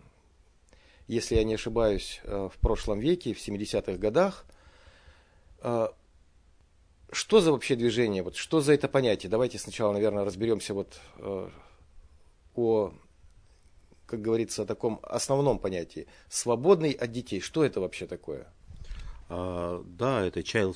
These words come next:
Speaker 2: Free. Да, зародилось оно в Америке.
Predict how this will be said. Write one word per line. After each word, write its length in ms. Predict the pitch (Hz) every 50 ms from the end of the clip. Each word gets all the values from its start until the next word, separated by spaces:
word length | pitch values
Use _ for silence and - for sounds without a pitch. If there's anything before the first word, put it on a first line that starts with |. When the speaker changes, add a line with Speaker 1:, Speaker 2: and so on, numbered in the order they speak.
| - -
Speaker 2:
Free. 380 | - 120 147 156 156 160 160 165 - _ _ -
Да, 180 | 90 98 92
зародилось 580 | 87 92 90 87 90 90 98 95 90 82 - -
оно 220 | 82 80 80 78
в 60 | 78
Америке. 760 | 85 92 110 143 165 156 156 151 143 - - 123 120 120 117